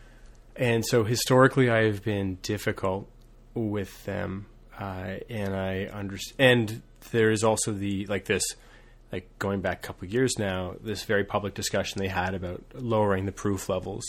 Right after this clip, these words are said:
to, to makers as opposed to raising prices, uh, which, which is shocking that that was aired in public in the way that it was, and that the board fell, uh,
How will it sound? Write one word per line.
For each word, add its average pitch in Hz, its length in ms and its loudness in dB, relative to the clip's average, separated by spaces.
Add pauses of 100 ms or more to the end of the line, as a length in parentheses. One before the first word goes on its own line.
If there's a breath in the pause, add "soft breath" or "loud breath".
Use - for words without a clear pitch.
(100)
to, 90 380 -2
to - 120 -8
makers - 720 -8
as 107 140 -6
opposed 95 440 -2
to 87 240 -4
raising 87 320 -4
prices, - 540 -8 (920 soft breath)
uh, 87 320 -4 (240)
which, - 440 -4 (140)
which - 280 -4
is 82 420 -6
shocking 82 480 -2
that 82 140 -12
that 82 140 -6
was 85 240 -8
aired 87 240 -4
in 85 120 -8
public 127 340 4
in 120 60 -2
the 117 80 2
way 110 140 4
that 107 80 2
it 113 80 0
was, 147 380 6
and 120 140 0
that 104 160 0
the 98 220 0
board 92 360 -4
fell, 90 540 -4 (100)
uh, 87 580 -8